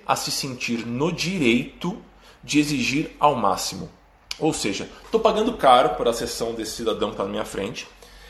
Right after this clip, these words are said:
é, então eu vou soltar aqui tudo que eu acho que eu tenho que soltar, eu vou perguntar tudo que eu acho que tem que perguntar, eu vou soltar as hipóteses que eu tiver na cabeça, por mais absurdas que elas pareçam,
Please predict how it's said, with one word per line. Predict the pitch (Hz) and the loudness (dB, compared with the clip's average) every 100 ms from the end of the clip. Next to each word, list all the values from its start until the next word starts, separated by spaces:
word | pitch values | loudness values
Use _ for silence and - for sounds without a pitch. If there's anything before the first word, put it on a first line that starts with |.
| - | -6
é, | - 139 139 139 123 - | 0 4 6 4 2 -4
então | 214 175 190 175 | -6 0 2 4
eu | 123 | 2
vou | 135 254 - - | 0 -2 -4 -14
soltar | - - 139 - 147 | -10 -2 -2 2 2
aqui | 147 - | 2 -6
tudo | - - 269 | -10 -8 -8
que | - | 0
eu | 185 | 6
acho | 143 - | 8 6
que | 165 | -4
eu | |
tenho | 127 117 | -8 -8
que | |
soltar, | - 143 127 104 - - | -6 -4 2 2 2 -10
eu | 135 | -2
vou | 147 | -2
perguntar | 170 151 139 135 117 | -2 -6 -4 0 0
tudo | 160 175 | -2 -2
que | 156 | 0
eu | |
acho | 120 | 0
que | - | -4
tem | |
que | 113 | -12
perguntar, | - 123 117 104 101 - - - | -8 -8 -2 0 0 -4 -18 -6
eu | 131 | -2
vou | 120 160 160 - - | 4 8 8 6 -2
soltar | - 135 151 151 - | -4 -2 2 2 2
as | 135 | 0
hipóteses | 139 151 165 165 143 | 0 4 4 4 -6
que | 156 | -6
eu | |
tiver | 143 127 | -4 -2
na | 120 | 0
cabeça, | 127 120 127 | -2 -4 -6
por | - 120 | -6 -4
mais | 131 151 | -2 0
absurdas | 151 - - 165 143 - | -2 -4 -4 -4 -4 -2
que | 113 | -2
elas | 113 | -2
pareçam, | - 127 131 160 | 2 2 2 -2